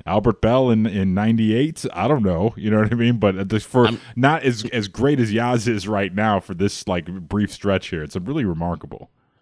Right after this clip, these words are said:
Speaker 2: I mean, if you guys have anybody, locked on sox at gmail dot com or three one two, five six six, eight seven two seven, any guy you've seen locked in like this, but I haven't. It was like a one two count in that first at bat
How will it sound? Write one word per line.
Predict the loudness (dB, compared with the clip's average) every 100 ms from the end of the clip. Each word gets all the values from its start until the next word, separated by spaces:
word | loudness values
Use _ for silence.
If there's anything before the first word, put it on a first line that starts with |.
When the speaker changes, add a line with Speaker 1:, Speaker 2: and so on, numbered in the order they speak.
| _
Speaker 2:
I | -6
mean, | -4 -4
if | -4
you | -4
guys | 0 0 -2 -4
have | -4 -4 -2
anybody, | -6 -4 -4 -4
locked | -4 -6 -6
on | -10 -8
sox | -6 -6 -8
at | -10
gmail | -8 -6 -6
dot | -6 -8
com | -8 -6 -6
or | -8
three | -8
one | -10 -12
two, | -14
five | -10 -10 -10
six | -12
six, | -14 -10
eight | -10 -10
seven | -10 -10
two | -10 -12
seven, | -8 -8 -8 -10 _ _ _ _
any | -6 -2
guy | 0
you've | -2 -4
seen | -6 -6
locked | -4 -6 -6
in | -6 -4 -4
like | -4 -6 -6
this, | -6 -4 -6
but | -8 -6 -6 -8 -6
I | -4
haven't. | -2 -4 -6 -10 -14 _
It | -8
was | -4 -2
like | -2 -4
a |
one | -4 -2 -2
two | -2 -6
count | -6 -6 -4 -4
in |
that | -8 -8
first | -8 -6 -6
at | -4
bat | -2 -2 -4